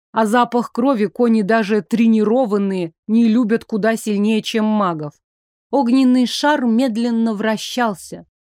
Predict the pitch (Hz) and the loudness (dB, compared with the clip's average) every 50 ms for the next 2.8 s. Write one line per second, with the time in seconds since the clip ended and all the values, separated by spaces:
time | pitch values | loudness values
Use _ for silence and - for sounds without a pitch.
0 | _ - 254 - - 277 247 247 269 269 294 302 277 262 226 - 240 220 262 269 | _ -2 -2 0 2 0 2 2 4 4 4 4 2 2 0 -2 -2 -2 0 2
1 | 254 247 240 233 220 190 208 233 262 285 277 247 247 247 240 - _ - 262 220 | 2 2 2 0 0 -2 -2 0 0 2 2 0 0 -2 -6 -10 _ -6 -6 -2
2 | 202 247 254 240 214 208 196 185 180 175 - - - 190 170 170 | 0 2 2 2 2 0 0 -2 -4 -8 -10 -14 -16 -16 -16 -16